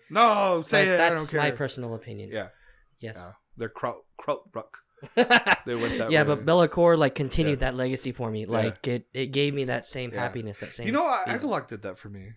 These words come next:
Speaker 1: you know?
Speaker 2: Which one?
Speaker 1: Agalloch.
Speaker 2: Oh, Agalloch
Speaker 1: They
Speaker 2: is really
Speaker 1: really,
Speaker 2: good
Speaker 1: they
Speaker 2: too,
Speaker 1: really
Speaker 2: man.
Speaker 1: did that for me.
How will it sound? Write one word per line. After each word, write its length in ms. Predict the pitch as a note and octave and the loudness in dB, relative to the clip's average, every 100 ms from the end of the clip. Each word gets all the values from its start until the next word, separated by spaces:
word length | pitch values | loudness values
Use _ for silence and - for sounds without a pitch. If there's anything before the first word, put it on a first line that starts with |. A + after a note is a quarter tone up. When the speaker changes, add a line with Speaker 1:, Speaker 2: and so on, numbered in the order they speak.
| _ | _
Speaker 1:
you 120 | B2 | -12
know? 180 | A#2+ D#3 D#3 _ | -10 -10 -14 _
Speaker 2:
Which 140 | D3+ D3 | -6 0
one? 160 | C4 D4 - | -2 -2 -6
Speaker 1:
Agalloch. 440 | C#3+ E3+ G3 G#3 - _ _ _ | -6 -6 -8 -12 -20 _ _ _
Speaker 2:
Oh, 280 | - E3+ D3+ | -8 -4 -4
Agalloch 380 | C#3 C3+ C3 A2+ | -2 -2 0 -2
Speaker 1:
They 80 | B2 | -2
Speaker 2:
is 40 | C#3+ | -2
really 220 | F#3 G#3 | 0 0
Speaker 1:
really, 40 | |
Speaker 2:
good 140 | D#3+ C3+ | -2 -4
Speaker 1:
they 60 | |
Speaker 2:
too, 80 | C#3+ | -4
Speaker 1:
really 120 | E3+ E3 | -2 -4
Speaker 2:
man. 80 | |
Speaker 1:
did 160 | C#3 C3 | -4 -6
that 160 | A#2 A2 | -8 -10
for 120 | A2 | -14
me. 160 | F#2+ | -18